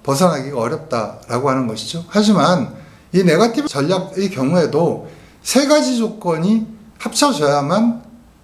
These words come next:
어, 나름 성과를 볼 수가 있다라는 점을 아시면 좋을 것 같습니다. 우선 첫 번째,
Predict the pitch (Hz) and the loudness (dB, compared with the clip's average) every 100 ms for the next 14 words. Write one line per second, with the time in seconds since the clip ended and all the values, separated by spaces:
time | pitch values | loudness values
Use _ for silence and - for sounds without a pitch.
0 | - 123 120 139 147 196 233 240 208 156 | -14 -4 -2 0 -2 0 2 2 0 -2
1 | - 127 117 117 117 117 123 151 147 139 | -4 -4 -4 -2 -2 0 0 -2 -2 0
2 | 220 220 - - 120 123 160 151 131 120 | 0 -2 -12 -10 -4 -2 -2 -2 0 -2
3 | 139 113 - 117 110 117 120 156 175 220 | 0 -2 -2 -6 -4 -4 -2 0 2 4
4 | 240 233 135 170 113 | 4 4 2 2 0